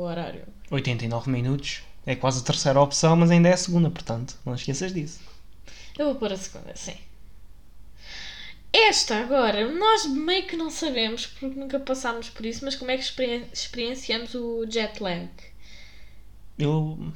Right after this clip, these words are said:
Speaker 2: não sei,
Speaker 1: Não
Speaker 2: não
Speaker 1: fazemos,
Speaker 2: sei mesmo.
Speaker 1: mas temos de responder. Ah, tens dificuldades com isso, não importa o quê.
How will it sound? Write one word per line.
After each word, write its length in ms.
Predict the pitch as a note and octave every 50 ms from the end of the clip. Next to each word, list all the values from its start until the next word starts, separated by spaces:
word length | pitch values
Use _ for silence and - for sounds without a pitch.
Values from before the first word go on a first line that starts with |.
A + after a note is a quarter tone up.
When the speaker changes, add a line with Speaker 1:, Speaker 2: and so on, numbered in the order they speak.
| - -
Speaker 2:
não 100 | - D#3
sei, 160 | D3+ - C#3 B2+
Speaker 1:
Não 60 | A#2+ -
Speaker 2:
não 60 | D#4 D#4+
Speaker 1:
fazemos, 140 | - D#3+ -
Speaker 2:
sei 120 | - D#3
mesmo. 380 | D3+ D#3 D3 C#3 B2 B2 A#2+ - - -
Speaker 1:
mas 180 | B3 G#3 -
temos 220 | - - A#3+ B3 A3+
de 60 | - - -
responder. 560 | - - - - - A#3+ A#3+ A#3 A3 G3+ G3+ G3+ - - - - - -
Ah, 440 | - A#3+ B3+ B3+ B3+ A#3+ A#3+ - - -
tens 220 | - E4 E4+ D4+
dificuldades 680 | E4 D#4 - E4+ - - D4+ C#4 D4 C#4 C#4 C4+ -
com 200 | - - C#4+ C4
isso, 520 | A#3 G#3+ G#3+ A#3 A3+ - - - F3+ A3 - -
não 160 | - A#3+ A3
importa 720 | A3+ A3+ A3 - A#3 A3 G#3+ G3+ G#3 - - F3 E3+ D#3 -
o 100 | G3 F#3+
quê. 400 | G3 - G3+ G3+ G3 G3+ C#4 F#4+